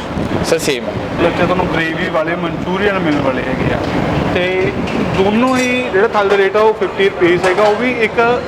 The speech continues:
Speaker 2: ਸੇਵਾ, ਜਿਹੜੀ ਆਪਾਂ ਯੋਗਦਾਨ ਹੈ ਮੰਦਿਰ ਦੇ ਲਈ, ਉੱਥੇ ਤੁਸੀਂ ਪਾਉਣਾ ਹੈ ਤੇ ਆ ਕੇ ਸਪੈਸ਼ਲ ਥਾਲੀ ਖਾ, ਖਾ ਸਕਦੇ ਹੋ। ਤੇ ਲੋਕੇਸ਼ਨ ਮੈਂ ਤੁਹਾਨੂੰ ਇੱਕ ਵਾਰ ਫੇਰ ਦੱਸ ਦਿੰਦਾ ਕਿ ਜਲੰਧਰ ਦੇ ਵਿੱਚ ਦੇਵੀ ਤਲਾਬ ਮੰਦਿਰ ਹੈ, ਉੱਥੇ ਤੁਸੀਂ ਆ ਸਕਦੇ ਹੋ। ਟਾਈਮਿੰਗ ਸਵੇਰੇ ਨੌ ਵਜੇ ਤੋਂ ਲੈ ਕੇ ਤਿੰਨ ਵਜੇ ਤੱਕ ਹੈ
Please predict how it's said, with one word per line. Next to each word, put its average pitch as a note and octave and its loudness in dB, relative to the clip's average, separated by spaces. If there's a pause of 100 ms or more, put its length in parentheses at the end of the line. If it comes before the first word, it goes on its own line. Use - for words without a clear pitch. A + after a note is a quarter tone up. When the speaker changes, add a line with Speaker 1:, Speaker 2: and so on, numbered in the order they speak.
(280)
Speaker 2:
ਸੇਵਾ, G#3 2
ਜਿਹੜੀ G#3 0
ਆਪਾਂ G#3 0
ਯੋਗਦਾਨ F3 2
ਹੈ F3+ 0
ਮੰਦਿਰ E3 -2
ਦੇ D#3+ 0
ਲਈ, E3 2
ਉੱਥੇ D#3+ 0
ਤੁਸੀਂ D#3+ -2
ਪਾਉਣਾ C#3+ 2
ਹੈ - 0 (320)
ਤੇ F3+ 0
ਆ E3+ 0
ਕੇ E3+ -2
ਸਪੈਸ਼ਲ E3+ -4
ਥਾਲੀ D#3+ -2
ਖਾ, F3 0 (140)
ਖਾ D3 2
ਸਕਦੇ C#3+ 0
ਹੋ। D3+ 2
ਤੇ E3+ 2 (400)
ਲੋਕੇਸ਼ਨ F#3 -2
ਮੈਂ A3 -2
ਤੁਹਾਨੂੰ G3+ -2
ਇੱਕ G3 -6
ਵਾਰ G3 0
ਫੇਰ F#3 -2
ਦੱਸ F#3 0
ਦਿੰਦਾ G3 -2
ਕਿ G#3+ 0
ਜਲੰਧਰ F3+ 0
ਦੇ G#3 2
ਵਿੱਚ F#3+ 2 (200)
ਦੇਵੀ F3 2
ਤਲਾਬ E3 2
ਮੰਦਿਰ D#3 0
ਹੈ, D#3 -2 (380)
ਉੱਥੇ A3 4
ਤੁਸੀਂ A3 0
ਆ F3+ 2
ਸਕਦੇ F#3+ 0
ਹੋ। G#3+ 4
ਟਾਈਮਿੰਗ F#3 0
ਸਵੇਰੇ F3+ 0
ਨੌ D#3+ 0
ਵਜੇ D#3 0
ਤੋਂ F#3 -4
ਲੈ E3 0
ਕੇ E3 -2
ਤਿੰਨ D3+ -2
ਵਜੇ D#3 2
ਤੱਕ E3+ 0
ਹੈ F3+ -2